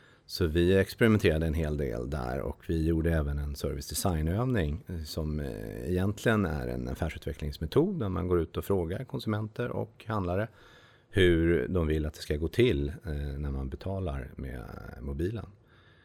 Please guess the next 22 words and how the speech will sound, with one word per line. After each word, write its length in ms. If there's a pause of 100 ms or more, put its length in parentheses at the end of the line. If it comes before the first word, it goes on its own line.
(160)
Eh, 380
helt 220
bortkopplad 720
då 180
från 260
just 280
bart, 460
men 200
det 60
är 80
ju 120
många 240
lärdomar 420
vi 120
har 80
tagit 280
med 140
oss, 220
eh, 320
i 60
det 100
arbetet. 580